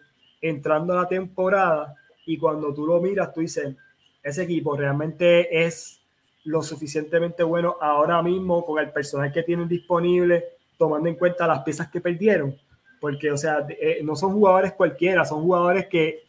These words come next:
impactaban el rol inmediato de ese equipo. Obviamente, pues, la gente, pues, va a decir, "Ah, siguen teniendo a Jamoran, whatever". Pero, mano, son jugadores bien importantes. So, vamos a ver, ¿verdad?, qué pasa. Ellos tienen un jugador que a mí me gusta mucho, se llama Kennedy,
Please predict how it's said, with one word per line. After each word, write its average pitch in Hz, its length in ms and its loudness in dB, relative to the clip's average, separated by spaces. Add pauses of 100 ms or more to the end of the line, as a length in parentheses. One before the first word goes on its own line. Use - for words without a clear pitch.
(380)
impactaban 170 760 2
el 151 160 -2
rol 170 240 4
inmediato 165 580 0
de 160 60 2
ese 151 140 -2
equipo. 143 440 -2 (380)
Obviamente, 165 500 0
pues, 180 140 2
la 170 160 2
gente, 165 280 0
pues, 165 180 0
va 165 100 6
a - 20 6
decir, 156 200 0
"Ah, 175 240 0
siguen 151 280 -4
teniendo 160 280 -2
a 160 40 0
Jamoran, 160 460 2
whatever". 147 520 0 (340)
Pero, 143 240 2
mano, 165 260 0
son 147 160 -4
jugadores 151 440 2
bien 139 160 -4
importantes. 139 680 -4 (320)
So, - 160 -6
vamos 143 240 2
a 160 60 4
ver, 165 120 4
¿verdad?, 165 260 2
qué 165 100 0
pasa. 175 340 0
Ellos 170 220 0
tienen 202 180 2
un 185 140 0
jugador 180 400 2
que 180 80 0
a - 20 2
mí 160 80 -2
me 170 80 0
gusta 165 320 0
mucho, 143 380 -4
se 147 100 -10
llama 147 180 -2
Kennedy, 156 440 -4